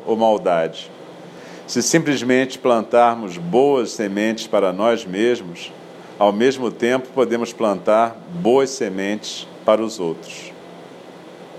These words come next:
Quando damos algo aos outros, dizemos que nossa mente é generosa ou universal. Mas o que é uma mente generosa?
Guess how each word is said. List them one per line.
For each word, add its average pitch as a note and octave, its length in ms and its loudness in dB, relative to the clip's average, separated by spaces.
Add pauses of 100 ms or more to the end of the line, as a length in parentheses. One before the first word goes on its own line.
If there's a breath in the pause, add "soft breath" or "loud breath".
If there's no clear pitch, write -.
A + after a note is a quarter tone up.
(880 loud breath)
Quando D3 180 4
damos C3 440 4
algo A2+ 300 8
aos F#2+ 200 -2
outros, A#2 480 0
dizemos A2+ 460 2
que B2+ 80 -4
nossa A#2 360 2
mente G#2+ 360 0
é G#2+ 40 2
generosa A2+ 840 4
ou A#2 180 0
universal. A2 800 0 (340)
Mas E3+ 160 2
o F#3+ 60 -4
que F#3 100 -2
é F#3 60 6
uma D3+ 160 4
mente A2+ 340 -4
generosa? F#2 640 0